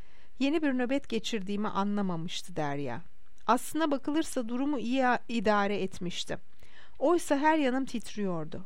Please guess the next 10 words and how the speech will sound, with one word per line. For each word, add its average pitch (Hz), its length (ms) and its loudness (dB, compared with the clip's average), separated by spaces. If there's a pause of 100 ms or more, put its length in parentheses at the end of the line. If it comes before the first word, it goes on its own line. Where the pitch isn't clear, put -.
(120)
Adalelerim 226 600 4
kas 214 320 0
katıydı. - 520 -4 (540)
Telefonu 285 460 4
komodinin 247 560 0
üstüne 220 500 -2
bırakıp 208 440 -2
yatağa 226 420 2
uzandım 165 640 0
yine. 160 280 -4